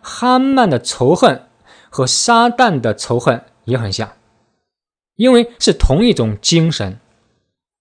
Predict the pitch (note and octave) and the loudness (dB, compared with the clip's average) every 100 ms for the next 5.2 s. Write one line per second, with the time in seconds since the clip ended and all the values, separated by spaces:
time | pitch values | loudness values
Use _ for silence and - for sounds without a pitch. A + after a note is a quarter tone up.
0 | _ _ _ _ _ _ - C#3+ C#3+ C3 | _ _ _ _ _ _ -6 0 0 0
1 | - B2+ D3+ F3 C3+ - A#2 C#3+ E3 A2+ | -2 -2 2 2 0 0 -2 -2 -2 -4
2 | G2+ A#2+ _ _ - B2 B2 B2+ A2+ - | -8 -12 _ _ -8 -4 -2 0 -2 -4
3 | _ _ _ _ - - F#3 F#3+ F3+ F#3 | _ _ _ _ -6 0 0 2 0 0
4 | - _ _ _ G#2+ G#2 G#2 - - A2+ | -4 _ _ _ -10 -10 -10 -10 -4 -2
5 | G#2+ A2+ | -2 -6